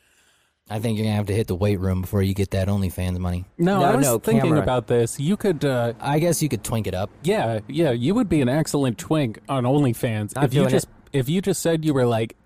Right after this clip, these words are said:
Speaker 2: barely eighteen. We'd have to switch your hairstyle up, little makeup, but we
Speaker 1: Or,
Speaker 2: can make it work.
Speaker 1: or just imply you're under eighteen and make extra money.
Speaker 2: That's
Speaker 3: Yeah.
Speaker 2: where you make the, the real, the real funds.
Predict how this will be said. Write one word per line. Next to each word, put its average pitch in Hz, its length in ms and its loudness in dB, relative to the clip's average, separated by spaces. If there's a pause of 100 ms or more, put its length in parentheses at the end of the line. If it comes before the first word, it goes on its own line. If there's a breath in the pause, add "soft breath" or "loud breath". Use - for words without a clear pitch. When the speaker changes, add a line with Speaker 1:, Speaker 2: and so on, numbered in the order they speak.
(320)
Speaker 2:
barely 131 440 2
eighteen. 131 520 2 (600 soft breath)
We'd 139 140 2
have 175 160 2
to 147 140 0 (120)
switch - 340 -2
your 135 100 0
hairstyle 123 560 0
up, 120 140 -2
little 151 220 0
makeup, 123 400 0 (140)
but 143 100 2
we 147 100 6
Speaker 1:
Or, - 40 2
Speaker 2:
can 180 140 -2
make 143 140 2
it 120 80 2
work. 127 300 2
Speaker 1:
or 143 100 2
just 160 220 0
imply 131 320 2
you're 117 220 4
under 120 260 2
eighteen 98 400 0
and 92 160 -2
make 90 180 -2
extra 104 320 -2
money. 85 260 -4 (220)
Speaker 2:
That's 131 220 0
Speaker 3:
Yeah. 131 100 0
Speaker 2:
where 135 140 4
you 113 100 0
make 120 300 0
the, 113 260 -2
the 113 140 -4
real, 120 480 0 (100)
the 117 80 -2
real 139 300 0
funds. 117 560 -6